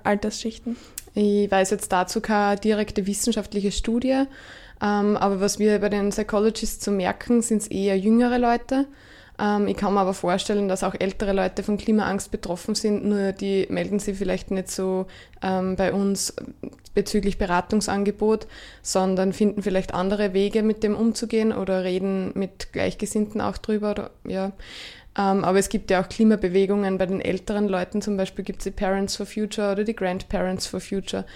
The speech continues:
Speaker 2: Und ich kann mir schon auch vorstellen, dass die vielleicht sich nicht so direkt noch betroffen fühlen von den Folgen der Klimakrise, aber trotzdem Angst verspüren, auch für ihre nächsten Generationen, für ihre Enkelkinder oder Kinder.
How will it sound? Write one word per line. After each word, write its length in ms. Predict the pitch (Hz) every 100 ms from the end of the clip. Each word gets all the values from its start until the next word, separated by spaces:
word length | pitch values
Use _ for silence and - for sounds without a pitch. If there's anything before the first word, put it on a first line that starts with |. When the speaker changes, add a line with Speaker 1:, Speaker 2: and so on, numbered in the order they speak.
| - - -
Speaker 2:
Und 60 |
ich 60 | 190
kann 200 | 208 196
mir 80 | 196
schon 200 | 190 190
auch 120 | 190
vorstellen, 680 | - 185 190 202 196 196 -
dass 180 | 202 202
die 140 | 220
vielleicht 400 | 214 208 196 196
sich 300 | - 202 - -
nicht 480 | 208 208 - - -
so 120 | -
direkt 560 | 185 - 233 233 214 -
noch 140 | 196
betroffen 720 | - 196 175 175 - 226 226 220
fühlen 460 | - - 233 240 233
von 140 | 220
den 120 | 220
Folgen 400 | 214 - 180 196
der 80 | 220
Klimakrise, 640 | 214 233 233 - 233 240 254 - - - -
aber 340 | - 190 196 196
trotzdem 440 | 185 185 - 202
Angst 340 | 180 185 -
verspüren, 500 | - - - 202 196
auch 240 | - 185 185
für 460 | - 196 190 190 -
ihre 260 | 196 190
nächsten 360 | 190 175 - 196
Generationen, 680 | 190 185 190 - 185 185 190
für 140 | 196
ihre 220 | - 180
Enkelkinder 760 | - 185 - 196 208 196 185 185
oder 140 | 185
Kinder. 420 | 180 208 196 190